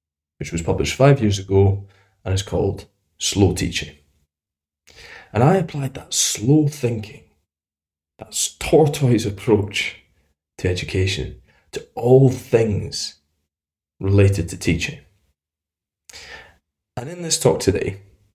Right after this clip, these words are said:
what I'd like to do is talk about three of those areas. And I'm not gonna argue that as a result of taking a more slow approach, I'm some kind of Buddha, calm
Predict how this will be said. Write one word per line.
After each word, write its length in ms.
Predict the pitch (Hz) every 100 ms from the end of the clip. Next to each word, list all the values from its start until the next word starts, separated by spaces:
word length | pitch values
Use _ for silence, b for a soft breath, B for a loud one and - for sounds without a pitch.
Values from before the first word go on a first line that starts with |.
| _ _ _
what 160 | - 80
I'd 60 | 101
like 140 | 104
to 100 | -
do 160 | - 90
is 80 | 92
talk 260 | 92 90
about 260 | 73 90 -
three 460 | - - 104 98
of 140 | 95 -
those 240 | 98 95
areas. 580 | 98 98 - - - - _ _ _ _ _ _ _ _ _ - B B B B B -
And 80 | 139
I'm 100 | 175
not 140 | 175
gonna 120 | 165
argue 600 | - 147 123 95 92 101 - 107
that 280 | 98 87
as 140 | - 98
a 60 |
result 540 | 90 87 101 135 117 - _ _ _ _ _
of 80 | 98
taking 340 | - 98 98
a 60 | 98
more 220 | 95 90
slow 580 | 98 - - 107 110 98
approach, 600 | 98 - 147 - - - _ _ _ _ _ _ -
I'm 160 | 98
some 260 | - 98 98
kind 220 | 98 92
of 260 | 95 - _ _ -
Buddha, 420 | 127 104 98 139 _ _ _ -
calm 580 | - 104 104 101 101